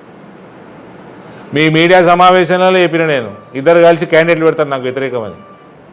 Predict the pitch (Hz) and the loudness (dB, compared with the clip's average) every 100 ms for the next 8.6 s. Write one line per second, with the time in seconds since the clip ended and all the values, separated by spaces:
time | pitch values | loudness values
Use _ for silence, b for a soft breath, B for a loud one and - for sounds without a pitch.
0 | - - - - - - 123 160 156 175 | -20 -20 -20 -20 -20 -10 0 0 2 -2
1 | 175 180 160 175 165 185 185 170 170 175 | 0 -2 0 0 0 0 0 2 2 0
2 | 165 175 175 160 160 147 170 175 170 175 | -2 -4 -2 0 0 0 0 0 0 2
3 | 180 165 160 175 175 175 170 156 139 104 | 2 0 -4 -6 -4 -2 -2 -4 -8 -10
4 | 87 - - - - - - - - - | -14 -20 -20 -20 -20 -20 -20 -20 -20 -20
5 | - - - - - - - - - - | -20 -20 -20 -20 -20 -20 -20 -20 -20 -20
6 | - - - - - - - - - 135 | -20 -20 -20 -20 -20 -20 -20 -20 -6 0
7 | 165 175 185 202 165 - _ _ _ _ | 4 4 2 0 -4 -18 _ _ _ _
8 | - 151 170 175 190 170 | -4 2 4 6 4 0